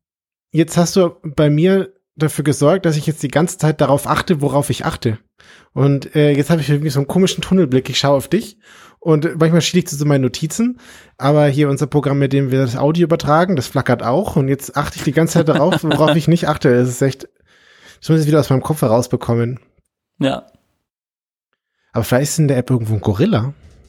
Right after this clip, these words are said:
Speaker 1: Schauen wir mal.
Speaker 2: Ich, ich, ich hab dir einen Gorilla-Pop-Up, ähm, Virus hinterlegt auf deinem Rechner, der jetzt einfach immer aufpoppt.
Speaker 1: Großartig.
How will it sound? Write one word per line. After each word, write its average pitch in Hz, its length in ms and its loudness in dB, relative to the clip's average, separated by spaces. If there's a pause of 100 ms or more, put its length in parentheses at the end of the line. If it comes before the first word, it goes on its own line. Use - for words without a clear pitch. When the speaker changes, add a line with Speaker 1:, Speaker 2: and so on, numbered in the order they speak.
(220)
Speaker 1:
Schauen 135 300 -2
wir 101 80 -2
mal. 104 160 -6 (1200)
Speaker 2:
Ich, - 140 -16
ich, 135 140 -10 (300)
ich 139 180 -12
hab 131 160 -8
dir 135 120 2
einen 131 200 4
Gorilla-Pop-Up, 135 1120 0
ähm, 123 480 2 (180)
Virus 127 520 0
hinterlegt 135 680 0
auf 127 100 -2
deinem 127 200 2
Rechner, 127 340 -2
der 127 100 0
jetzt 127 160 -6
einfach 127 220 -4
immer 135 220 0
aufpoppt. - 480 -4 (840)
Speaker 1:
Großartig. 113 500 -4